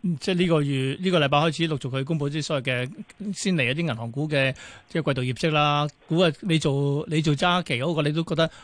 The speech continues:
撥晒落去啦，<laughs> 盡量話畀大家知，好慘情啊，好慘情啊，等等。所以其實基本上，即係以道指或者係以道指，譬如標普嗰啲為例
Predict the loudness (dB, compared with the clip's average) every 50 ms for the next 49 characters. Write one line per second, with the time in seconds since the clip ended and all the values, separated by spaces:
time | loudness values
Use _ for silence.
0 | -20 -20 _ -2 -2 2 2 2 2 2 0 0 0 0 2 4 4 2 2 2
1 | 0 0 2 2 2 2 0 -4 -8 -12 -12 -14 -20 _ -20 -20 -20 -20 -20 -20
2 | -20 -18 -18 -20 -20 _ _ -20 -10 _ 2 4 4 6 4 4 2 2 0 2
3 | 2 2 2 2 0 -2 -4 -8 _ -4 -2 0 0 0 0 0 -2 -2 -2 -4
4 | -2 0 0 0 0 -2 -2 -2 -2 -2 -2 -4 -4 -6 -6 -8 -12 -16 -2 0
5 | 0 2 4 2 0 2 0 0 0 2 2 2 2 2 -2 -8 -20 -20 _ -2
6 | 2 2 4 4 2 0 -4 -8 -8 -6 -4 -2 0 0 0 2 2 2 4 4
7 | 2 2 2 2 2 0 0 0 -2 -2 0 -2 -2 0 0 0 0 0 0 0
8 | 2 2 2 2 2 0 -2 -2 -2